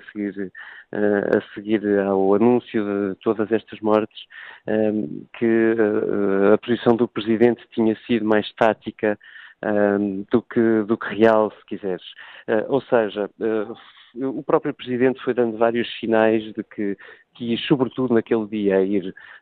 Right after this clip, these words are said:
eh, tranquilizar e dar alguma voz de comando operacional, eh, às pessoas que estavam no terreno, eh, e que pareciam ou aparentavam, eh, não estar em plena coordenação, eh, para depois, no momento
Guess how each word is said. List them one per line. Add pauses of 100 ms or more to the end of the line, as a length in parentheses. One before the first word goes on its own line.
(100)
eh,
tranquilizar
e
dar
alguma
voz
de
comando
operacional, (480)
eh,
às
pessoas
que
estavam
no
terreno, (140)
eh,
e
que
pareciam
ou
aparentavam, (440)
eh,
não
estar
em
plena
coordenação, (1080)
eh, (420)
para
depois,
no
momento